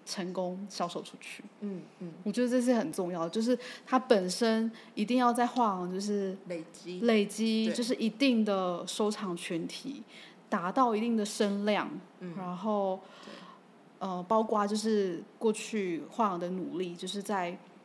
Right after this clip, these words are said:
Speaker 2: 嗯。
Speaker 1: 展览啊、出版啊
Speaker 2: 对。
Speaker 1: 这些的，才会再进到我们二级市场来。
Speaker 2: 对。
Speaker 1: 所以不是说，
Speaker 2: 嗯。
Speaker 1: 哦，我这个东西就是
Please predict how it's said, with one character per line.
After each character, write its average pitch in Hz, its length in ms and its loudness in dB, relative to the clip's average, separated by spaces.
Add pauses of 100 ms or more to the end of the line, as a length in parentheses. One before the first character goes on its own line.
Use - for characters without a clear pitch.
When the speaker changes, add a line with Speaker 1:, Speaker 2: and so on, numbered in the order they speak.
(260)
Speaker 2:
嗯。 170 200 -10
Speaker 1:
展 190 300 2
览 196 260 0
啊、 175 460 -8
出 208 300 -2
版 165 280 -2
啊 151 220 -6
Speaker 2:
对。 190 140 -2
Speaker 1:
这 196 60 0
些 180 340 -4
的， 170 260 -8 (400)
才 190 340 -4
会 226 280 2
再 202 300 -2
进 185 300 -4
到 180 220 -4
我 165 160 -6
们 156 180 -8 (220)
二 208 140 -2
级 180 120 -8
市 165 240 -8
场 - 280 -10
来。 127 180 -12 (220)
Speaker 2:
对。 180 100 -10
Speaker 1:
所 277 140 2
以 269 40 6
不 214 200 -2
是 269 80 4
说， 247 440 4 (200)
Speaker 2:
嗯。 311 80 2
Speaker 1:
哦， 285 120 0
我 202 120 -2
这 240 140 -2
个 277 60 4
东 269 200 4
西 277 160 2
就 269 80 4
是 269 340 2